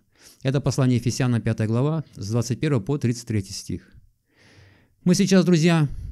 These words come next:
много не будем говорить про семейные отношения. Мы поговорим о том, что идеальный муж в доме несёт ответственность и приносит свою семью, жену, детей перед Богом в молитве.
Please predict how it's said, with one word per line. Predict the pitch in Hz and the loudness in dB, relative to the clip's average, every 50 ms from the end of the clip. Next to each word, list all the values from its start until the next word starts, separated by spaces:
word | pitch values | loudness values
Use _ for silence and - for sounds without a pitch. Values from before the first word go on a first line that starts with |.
| - - - | -14 -6 -2
много | 143 151 185 214 202 208 | 2 4 4 6 6 6
не | 208 208 208 | 6 6 6
будем | 185 208 185 175 165 | 6 6 4 4 4
говорить | 147 147 151 156 156 156 135 | 4 4 4 4 4 2 2
про | 139 135 | 2 0
семейные | - - 147 151 156 151 147 135 | 0 2 2 2 2 4 4 2
отношения. | 127 131 131 117 - - 117 98 90 90 85 - - - - - - - - | 2 2 0 0 0 0 -2 -2 -2 -2 -6 -10 -14 -18 -20 -20 -14 -6 -2
Мы | 143 185 | -2 0
поговорим | 190 190 180 175 180 175 175 175 180 | 0 0 0 0 2 2 2 2 0
о | 180 | 0
том, | 185 202 202 196 - - | 2 2 2 2 2 0
что | - - - 165 151 151 | -4 -4 0 2 2 2
идеальный | 156 131 139 147 160 175 165 151 | 2 2 0 0 0 0 2 2
муж | 147 147 139 120 | 4 4 4 2
в | 117 | 2
доме | 123 139 180 185 160 127 | 2 2 2 4 4 4
несёт | 113 117 127 120 - 190 190 | 4 4 2 2 2 0 0
ответственность | 190 190 - 180 170 135 - - - 101 92 92 - - | 0 0 0 2 2 2 2 0 -2 -4 -2 -2 -2 -2
и | 127 | -2
приносит | 117 127 131 139 156 175 175 - 139 - | 0 2 2 2 2 2 0 -2 -4 -4
свою | - 131 127 123 117 | -2 0 2 2 2
семью, | 117 - 135 135 147 160 170 165 156 - - _ _ _ _ | 0 0 0 2 2 2 0 -2 -2 -6 -10 _ _ _ _
жену, | - 104 110 147 160 156 151 135 | -4 0 2 2 4 4 4 4
детей | 123 139 151 143 - 131 127 120 107 | 4 2 0 0 0 0 0 0 0
перед | - 127 120 123 113 | 2 2 2 2 2
Богом | 123 151 165 143 143 135 | 2 0 0 2 2 2
в | 127 | 2
молитве. | 123 120 113 107 95 95 - - - | 2 2 2 2 0 -2 -4 -10 -16